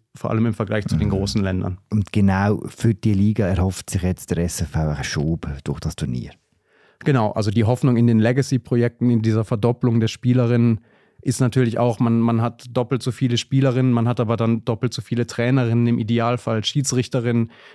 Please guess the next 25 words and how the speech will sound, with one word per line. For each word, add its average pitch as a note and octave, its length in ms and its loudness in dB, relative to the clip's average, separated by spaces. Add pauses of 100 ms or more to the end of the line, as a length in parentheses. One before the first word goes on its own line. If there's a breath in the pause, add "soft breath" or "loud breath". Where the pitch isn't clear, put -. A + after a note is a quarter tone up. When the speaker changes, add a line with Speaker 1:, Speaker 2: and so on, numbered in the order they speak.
Speaker 1:
also A2+ 160 -2
dass A2 160 -2
sich A#2 220 -6
im A#2+ 100 0
Grunde A#2+ 240 0
der A2 100 0
Sport A#2 320 -2
als A2+ 180 -6
Ganzes A#2+ 380 0
verdoppelt A#2 460 -2
und A2 120 -2
dass A2+ 140 -2
natürlich A2 340 -2
dann G#2+ 240 -2
damit A2 260 0
auch G#2+ 120 -6
das - 160 -6
Niveau A2 260 2
gehoben G#2+ 380 -2
wird. - 240 -10
Speaker 2:
Mhm. D#2+ 320 0 (640 loud breath)
Wir B2 180 4
haben G2+ 260 2 (140)
darüber A2 240 0
geschwätzt, - 560 -2